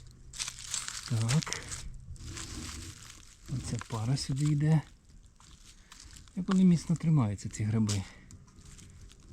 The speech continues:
Дуже міцно. От вам. Повірте мені, що всі гриби надзвичайно хорошої якості. Дуже добрі. О. Яка краса,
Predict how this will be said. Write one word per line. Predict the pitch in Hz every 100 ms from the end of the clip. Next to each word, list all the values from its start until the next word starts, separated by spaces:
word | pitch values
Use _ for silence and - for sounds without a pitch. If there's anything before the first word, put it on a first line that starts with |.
| - - -
Дуже | 127 120 117 113 110
міцно. | 113 113 - 110 104 - -
От | 113 117
вам. | 117 107 - - - - - - - - -
Повірте | 120 120 123
мені, | 123 143
що | -
всі | 113 -
гриби | 131 117 113 123 117 - - - - - - - -
надзвичайно | 120 117 117 - 123 123
хорошої | - 120 123 110 - 113 107 - - - - - -
якості. | 127 117 - 110 - 104 - -
Дуже | 120 113 113 117 - - - - - - -
добрі. | 113 113 110 107 107 98 - - - - - - - - - -
О. | 123 110 - - - - - - - - - - - - - - - - - - - - - - - - - - - - -
Яка | - - 113
краса, | - 110 - 110